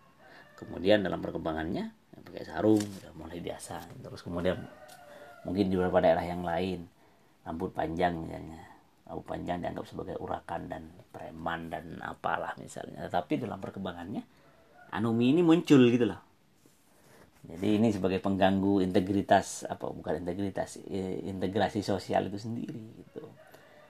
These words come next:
Nah, norma-norma kulturalnya juga bisa berubah dengan proses itu, terjadi ne-,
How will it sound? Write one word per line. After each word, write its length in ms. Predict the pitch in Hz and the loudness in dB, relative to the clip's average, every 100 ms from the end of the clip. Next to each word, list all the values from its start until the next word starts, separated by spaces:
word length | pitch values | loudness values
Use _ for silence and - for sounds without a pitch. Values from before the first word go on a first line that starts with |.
| - - - | -20 -20 -20
Nah, 80 | 90 | -10
norma-norma 640 | 87 90 90 92 90 95 | -6 -2 -2 0 0 -2
kulturalnya 560 | 95 104 101 92 92 156 | 0 2 4 4 6 6
juga 160 | 127 92 | 6 4
bisa 240 | - 80 | 2 -6
berubah 560 | - 87 117 107 - - | -4 -2 -2 -2 -6 -8
dengan 240 | 85 82 | -12 -12
proses 400 | - 80 - - | -12 -12 -14 -16
itu, 240 | 92 87 | -14 -14
terjadi 320 | 80 - 85 85 | -14 -10 -10 -10
ne-, 160 | 85 | -12